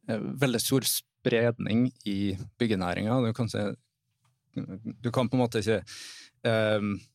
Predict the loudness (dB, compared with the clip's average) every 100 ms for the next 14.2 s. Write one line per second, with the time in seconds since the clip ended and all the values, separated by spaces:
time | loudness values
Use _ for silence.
0 | _ _ _ -20 -18 -6 -2 2 2 0
1 | -2 -2 -6 -4 -2 0 -2 -4 0 2
2 | 2 2 0 -2 -4 0 0 0 -4 0
3 | 0 0 -4 -2 2 2 2 2 2 2
4 | 2 0 0 2 2 0 0 0 0 0
5 | -2 -2 -2 0 2 2 2 0 0 0
6 | -2 -2 0 2 0 0 0 0 0 -2
7 | -2 -2 -2 -2 -2 -4 -6 -4 0 2
8 | 2 0 -2 0 -2 -2 -2 -4 -4 -8
9 | -8 -8 -6 -4 -4 -4 -8 -18 -20 -20
10 | -10 -4 0 0 0 -4 -12 _ -10 -4
11 | -2 2 2 0 -10 -14 -18 -20 -20 -20
12 | 0 4 6 4 2 -2 0 2 4 4
13 | 4 0 _ 2 4 4 2 -2 -10 -8
14 | 0 0